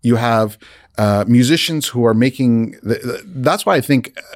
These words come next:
I don't know if it still is, but definitely at the time, that animation was the highest form of art, right? So at one point, painting was the highest form of art until sculpture came around. Then sculpture was because you could experience sculpture in the round. And animation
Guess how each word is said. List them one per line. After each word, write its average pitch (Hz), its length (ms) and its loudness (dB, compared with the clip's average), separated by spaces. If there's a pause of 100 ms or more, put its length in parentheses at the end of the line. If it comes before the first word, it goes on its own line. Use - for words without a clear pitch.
I 139 80 0
don't 196 140 0
know 175 100 2
if - 120 -2
it 107 80 -4
still 113 260 0
is, 104 160 2
but 101 160 -6
definitely 131 360 -2
at 101 100 -4
the 104 80 -8
time, 117 300 -2 (300)
that 123 120 2
animation 131 580 2
was 107 120 0
the 107 60 0
highest 107 340 -4
form 101 200 -6
of 95 140 -6
art, 98 220 -4
right? 110 220 -4
So 143 140 0
at 131 80 0
one 165 160 2
point, 165 240 -2
painting 104 340 -2
was 98 100 -6
the 90 60 -10
highest 98 200 -8
form 98 180 -6
of 92 100 -8
art - 220 -12 (380)
until 127 220 2
sculpture 110 460 -2
came 98 220 -6
around. 98 340 -8 (120)
Then 113 120 2
sculpture 147 460 0
was 104 240 0 (240)
because 113 260 -2
you 131 80 0
could 127 120 -2
experience 120 400 -2
sculpture 113 480 -4
in 107 160 -2
the 98 80 -2
round. 92 440 -6 (640)
And 247 140 2
animation 147 760 2